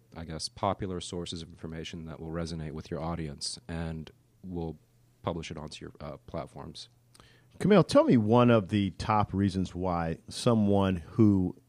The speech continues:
Speaker 2: it's, it's obvious that they need your service, uh, they don't hire you.
Speaker 1: Hmm. Well, um,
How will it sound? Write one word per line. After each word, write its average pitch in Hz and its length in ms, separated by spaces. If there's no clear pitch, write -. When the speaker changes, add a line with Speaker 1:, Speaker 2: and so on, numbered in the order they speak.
Speaker 2:
it's, - 460
it's - 340
obvious 101 460
that 95 140
they 92 140
need 90 220
your 85 120
service, 80 600
uh, 90 260
they 107 180
don't 104 340
hire 78 340
you. 67 220
Speaker 1:
Hmm. 82 160
Well, 151 200
um, 117 360